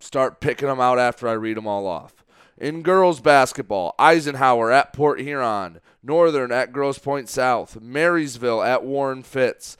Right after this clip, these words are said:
Saint Clair at Roseville, Mar-, Marine City at Sterling Heights, Anchor Bay at Romeo, Clintondale at New Haven, North Branch at Lapeer, Sandusky at Brown City. Those are the girls' games. For the boys, Port Huron at Clintondale,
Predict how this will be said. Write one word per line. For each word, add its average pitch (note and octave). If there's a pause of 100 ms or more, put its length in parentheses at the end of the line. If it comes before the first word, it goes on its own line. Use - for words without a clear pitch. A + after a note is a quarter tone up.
(140)
Saint D3
Clair D3+
at C3
Roseville, A#2 (220)
Mar-, C3+
Marine D3
City D3+
at B2
Sterling C#3
Heights, B2 (240)
Anchor B2+
Bay C#3+
at D3+
Romeo, D3+ (360)
Clintondale B2
at B2+
New F3
Haven, A2+ (260)
North F#2+
Branch C3
at C#3
Lapeer, D3+ (240)
Sandusky B2+
at B2+
Brown C#3+
City. G#2
Those G#2+
are C#3
the D3+
girls' C#3+
games. G2
For -
the B2+
boys, C#3+ (320)
Port A#2+
Huron C3+
at F3
Clintondale, A#2